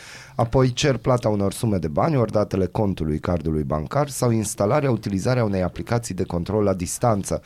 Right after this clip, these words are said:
În schimbul promisiunilor false de câștiguri mari, avertizează Asociația Română a Băncilor. Pentru a fi credibil, suspic-, suspecții susțin că aceste investiții sunt promovate și de personalități publice cu experiență în domeniul financiar.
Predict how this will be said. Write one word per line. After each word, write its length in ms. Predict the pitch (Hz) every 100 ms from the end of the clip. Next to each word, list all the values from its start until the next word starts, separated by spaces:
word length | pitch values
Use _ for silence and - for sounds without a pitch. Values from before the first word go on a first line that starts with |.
| - - - -
În 100 | 117
schimbul 360 | 117 156 135
promisiunilor 880 | 127 120 117 113 135 151 98 76 69
false 380 | - 95 85 80
de 80 | 78
câștiguri 520 | - 78 107 85 80
mari, 240 | 117 127
avertizează 600 | 101 95 - 98 113 95
Asociația 640 | 90 - - 95 101 98 80
Română 280 | 78 92
a 60 | 90
Băncilor. 520 | 87 95 - 82 78 - - - -
Pentru 300 | - 131 135 123
a 60 |
fi 180 | 113 160
credibil, 480 | 127 110 127 156 147
suspic-, 640 | - 110 - 143 - 127
suspecții 600 | 110 110 101 160 147 127
susțin 380 | - 110 - 143
că 80 | 113
aceste 340 | 98 131 -
investiții 520 | 107 95 - 131 123
sunt 240 | - 110 95
promovate 580 | - 98 90 120 120 113
și 140 | -
de 100 | 110
personalități 800 | - 92 87 87 78 - 98 -
publice 460 | 127 147 139 123 113
cu 160 | 104
experiență 640 | 95 - 95 92 117 107 98
în 80 |
domeniul 400 | 85 95 110 104
financiar. 580 | 92 95 92 90 98 78